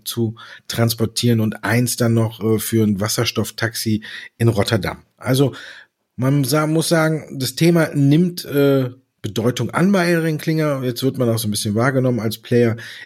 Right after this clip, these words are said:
in der Wasserstoffbranche. Aber jetzt muss man natürlich auch erstmal abwarten, wie sich das jetzt in den Zahlen niederschlägt, ob man sieht, welches Wachstum in der Sparte entsteht. Und dann kann man wirklich sagen, hier bei Elring Klinger kommt jetzt eine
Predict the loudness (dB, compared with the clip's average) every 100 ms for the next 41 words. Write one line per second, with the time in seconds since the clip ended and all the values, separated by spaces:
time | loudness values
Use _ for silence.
0 | -4 0 2 0 0 0 -2 -4 0 0
1 | 2 0 0 0 0 0 -2 0 0 0
2 | 0 0 -4 -6 -4 -2 -2 -4 -12 -16
3 | -16 -10 -6 -2 0 0 0 -2 -2 -4
4 | -6 -4 -2 -4 -4 -4 -4 -2 -2 0
5 | 2 2 0 0 -2 0 0 -2 -10 -16
6 | -16 -16 -16 -6 -2 2 4 2 0 -2
7 | 0 0 0 -4 -4 -2 -4 -2 -2 -4
8 | -2 0 2 0 -2 -2 -2 0 -4 -4
9 | -4 0 2 2 -2 -16 -16 -8 -2 0
10 | 2 2 2 0 -2 0 2 2 2 4
11 | 2 2 0 0 -2 -2 0 0 0 -4
12 | -2 -2 0 -2